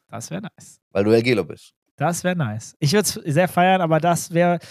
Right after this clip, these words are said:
Speaker 1: zweitausend, muss ich sagen, ist doch schon ein bisschen viel Geld, aber
Speaker 2: Mhm.
Speaker 1: ähm, vor allen Dingen, wenn's nur was Persönliches ist,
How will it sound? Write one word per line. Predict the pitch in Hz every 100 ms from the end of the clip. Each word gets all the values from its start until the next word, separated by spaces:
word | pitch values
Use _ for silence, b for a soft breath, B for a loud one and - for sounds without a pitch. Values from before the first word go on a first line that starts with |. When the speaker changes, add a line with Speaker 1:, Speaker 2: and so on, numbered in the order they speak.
| B B -
Speaker 1:
zweitausend, | 185 190 226 202
muss | 196 190
ich |
sagen, | 190 190
ist | -
doch | 185
schon | -
ein | 175
bisschen | 185 165
viel | -
Geld, | 143 160 190 208
aber | 156 151 151 147
Speaker 2:
Mhm. | 147 110 101 104 - _ _ _ _ _
Speaker 1:
ähm, | 156 156 151 147 147 147 143 135
vor | 156
allen |
Dingen, | 160 160
wenn's | 131
nur | 156 151
was | 131
Persönliches | - 131 143 147 147 156
ist, | 151 -